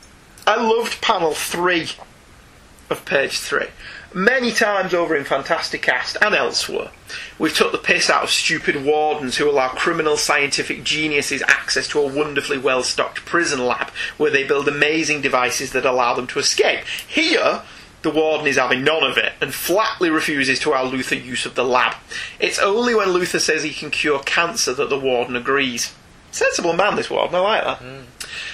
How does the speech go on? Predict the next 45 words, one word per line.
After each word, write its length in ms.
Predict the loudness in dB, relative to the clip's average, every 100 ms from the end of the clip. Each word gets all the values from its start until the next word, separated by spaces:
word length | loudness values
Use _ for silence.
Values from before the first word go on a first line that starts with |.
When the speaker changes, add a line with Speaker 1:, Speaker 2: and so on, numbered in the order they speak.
| 0
Speaker 1:
Uh, 200 | 2 2 2
I 140 | 2
also 240 | 2 2 2
like 160 | 2
the 80 | 2
writer 320 | 2 2 0 0
doesn't 220 | -2 0
take 160 | 0 0
the 80 |
easy 260 | -2 0 2
way 120 | 2
out 140 | 2 2
and 100 | 0
have 100 | 0
the 60 |
warden 320 | 2 2 2 0
be 80 | 0
a 40 |
numpty. 560 | 0 -2 -2 -6 -2 -4 -6 -20 -20 -20 -20
'Cause 160 | -4 2
we've 100 | 2
Speaker 2:
Yeah. 60 | 2
Speaker 1:
seen 220 | 2 2
that 180 | 2 2
in 100 | -2
tons 500 | -2 0 0 -2 -4
of 100 | -2
stra-, 400 | 0 0 0 0
strange 480 | -2 2 0 0 0
tales. 640 | 2 2 2 0 -2 -4 -14 -20 -20 -20 -2
They've 140 | -2 2
let 260 | 0 2
the 100 | 0
wizard 460 | 2 0 2 2 2
or 100 | 0
some 160 | 2 0
other 140 | 0
scientific 640 | 2 2 2 -2 -4 -4
genius 420 | -2 -2 -2 -2
use 300 | -2 -4 -4
the 160 | 0 2
lab. 400 | 4 4 2 -2 -10 -16 -14 -4
And, 200 | -2 2
Kel, 260 | 4 4
surprise, 720 | 0 2 2 4 4 2 2